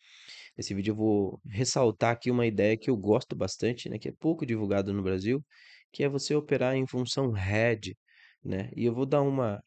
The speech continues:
uma, um ênfase no Forex, que ele é mais, ele é menos alavancado, vamos dizer, né? Mas hoje foi meu resultado do índice aqui, ó, mil e quarenta reais. Depois eu vou falar sobre as minhas entradinhas aqui, mais ou menos, tá bom? Pra vocês terem noção.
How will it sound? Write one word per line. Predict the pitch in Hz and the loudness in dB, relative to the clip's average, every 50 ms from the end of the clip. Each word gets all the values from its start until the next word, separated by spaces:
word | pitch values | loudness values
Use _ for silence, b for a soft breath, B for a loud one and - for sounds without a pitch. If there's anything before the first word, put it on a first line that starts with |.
| _ _ | _ _
uma, | - 113 110 107 101 98 95 92 - - - | -8 -6 -2 -2 -2 -2 -4 -6 -10 -10 -4
um | 113 113 117 | -2 0 0
ênfase | 120 120 - 120 120 123 131 | 0 0 -2 -2 -2 0 0
no | 123 123 | -2 -2
Forex, | - - - - 143 139 131 127 - - - | -4 -4 2 4 6 6 6 4 0 -6 -8
que | - - | -6 -4
ele | 110 113 117 | -2 0 0
é | 117 120 | 0 2
mais, | 120 120 117 113 107 98 95 - - - - - - - b b b b b b b b | 2 2 2 2 0 0 -2 -6 -8 -10 -10 -12 -14 -18 b b b b b b b b
ele | 185 180 190 | -8 -6 -4
é | 175 | -2
menos | 165 165 160 151 135 113 - - - - - _ _ _ _ _ _ - - | -2 0 0 0 -2 -4 -6 -10 -14 -18 -20 _ _ _ _ _ _ -16 -8
alavancado, | - 113 120 120 120 120 117 107 98 - - - 73 - 87 | -2 0 0 2 2 0 -2 -2 -4 -8 -10 -12 -12 -10 -10
vamos | 85 87 85 - | -10 -10 -10 -12
dizer, | - 90 - - - - | -12 -12 -10 -10 -10 -12
né? | - - 82 - - _ B B B B B B B B | -12 -12 -12 -14 -16 _ B B B B B B B B
Mas | 131 135 139 | 0 2 4
hoje | 160 165 160 - | 4 4 4 4
foi | - 160 | 2 2
meu | 151 147 135 | 4 4 4
resultado | 123 120 120 120 120 113 | 2 2 0 0 -2 0
do | 104 101 | 0 2
índice | 101 113 143 151 147 - | 2 2 2 2 0 -2
aqui, | 107 - - - 139 | -6 -6 -4 -2 -2
ó, | 110 107 101 104 113 | -2 -4 -6 -10 -6
mil | 104 107 104 | -2 -2 -2
e | 107 | -2
quarenta | - - 101 107 104 98 101 | 0 0 0 0 0 0 -2
reais. | 101 98 92 117 127 | 0 0 2 2 0
Depois | 120 120 - 117 110 | 0 -2 -4 -4 -2
eu | 113 | -2
vou | 104 - | -2 -2
falar | - 101 101 | -2 -2 -2
sobre | 101 - 104 95 92 | -2 -4 -4 -2 -2
as | 92 92 | 0 0
minhas | 92 95 92 | 0 -2 -2
entradinhas | 95 90 92 90 90 87 87 95 107 104 95 90 92 | -2 -4 -4 -4 -4 -4 -2 -2 -2 -2 -2 -2 -4
aqui, | 95 - - 104 | -8 -8 -6 -6
mais | 95 92 95 | -6 -6 -6
ou | 98 87 | -6 -6
menos, | 90 101 127 139 127 - | -4 -2 -2 -4 -4 -6
tá | - - | -8 -6
bom? | - 110 139 160 | -4 -2 -2 -4
Pra | - - - | -6 -10 -10
vocês | - 98 98 | -8 -8 -8
terem | - - 101 98 95 | -6 -6 -6 -4 -4
noção. | 98 95 - 131 139 147 143 | -6 -4 -2 0 0 0 -2